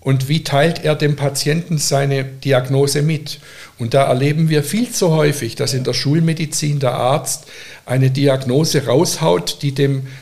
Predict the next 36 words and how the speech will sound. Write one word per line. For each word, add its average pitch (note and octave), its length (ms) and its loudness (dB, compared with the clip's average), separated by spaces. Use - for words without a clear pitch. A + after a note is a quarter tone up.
Patienten C#3 640 0
das - 220 -2
Gefühl C#3+ 400 -2
gibt, D3+ 280 -4
„Ja, C3+ 80 2
das C3 160 -2
ist C3+ 160 -6
jetzt C3+ 160 0
schon C3 180 0
die C3 120 0
Ansage C3 500 0
meines B2+ 300 -4
Begräbnisses. A#2 1000 -6
Also A#2 300 -4
da A#2 200 2
wird C3+ 180 0
nicht A#2+ 180 -6
mehr A2+ 160 -4
viel G#2+ 200 -6
draus.“ A2 440 -6
Und B2 160 0
gerade E3 380 2
bei C#3+ 100 0
ernsten F3+ 480 -2
Diagnosen, A#2 760 -2
Herzinfarkt, C#3 1000 -4
Krebsdiagnose, B2 1000 -2
da C#3 220 0
ist D#3 180 -4
es C3+ 160 -6
wichtig, D3 340 -6
dass C#3 240 -4
der C3 140 -2
Arzt C#3+ 340 -2
sagt, C3 280 -6
„So, C#3 460 0